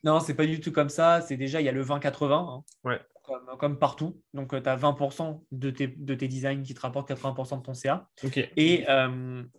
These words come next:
Speaker 1: et ce qu'il faut savoir, c'est que, euh, demain, je peux doubler mon chiffre d'affaires, par exemple, euh,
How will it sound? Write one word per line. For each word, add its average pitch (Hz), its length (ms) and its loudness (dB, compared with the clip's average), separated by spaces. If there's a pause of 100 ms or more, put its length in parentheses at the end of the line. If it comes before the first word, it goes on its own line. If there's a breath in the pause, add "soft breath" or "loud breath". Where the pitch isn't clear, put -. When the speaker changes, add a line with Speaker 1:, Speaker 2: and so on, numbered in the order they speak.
Speaker 1:
et 139 80 -2
ce 131 80 -10
qu'il 139 100 -6
faut 139 120 0
savoir, 139 360 6
c'est 135 140 -4
que, 139 140 -4
euh, 127 300 0 (500)
demain, 143 320 4
je 175 100 -4
peux 139 140 0
doubler 143 260 2
mon 143 160 0
chiffre 135 220 -6
d'affaires, 131 340 0
par 123 120 2
exemple, 139 340 -2 (360)
euh, 123 300 0